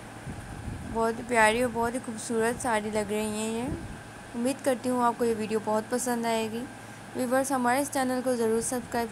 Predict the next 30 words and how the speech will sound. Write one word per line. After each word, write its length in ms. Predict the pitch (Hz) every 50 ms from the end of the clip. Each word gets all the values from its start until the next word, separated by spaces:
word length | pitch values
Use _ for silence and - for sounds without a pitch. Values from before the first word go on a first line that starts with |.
| -
करें 140 | 247 233 233
और 120 | 240 247
साथ 260 | 247 247 277 277 285 285
ही 80 | 285
बेल 200 | 254 247 233 226
आइकन 240 | 226 220 - 226 214 208 -
को 60 | 214 202
प्रेस 240 | - 220 226 247 247 -
भी 80 | 262
करें 240 | 233 247 240 240 220
ताकि 200 | 233 226 220 220
हमारी 200 | 220 220 214 220
सारी 300 | 220 247 254 262 269 269
वीडियोज़ 320 | 247 233 208 214 220 220
आप 140 | 220 214 202 202
तक 100 | 214 202
पहुँचती 340 | - 202 202 208 196 - 233
रहें 200 | 233 240 247 254 247 - - - - - - - - -
और 60 | 233
आप 80 | 233 226
इसे 300 | 220 - - 233 233 226
देखते 360 | 202 185 214 196 - - 233
रहें, 180 | 226 240 247 240
लाइक 260 | 220 202 196 196 -
करते 160 | - 208 214
रहें 80 | 226 240
और 80 | 254
शेयर 240 | 247 - 226 202 196 196
करते 260 | - 196 190 - - 196
रहें। 180 | 196 196 214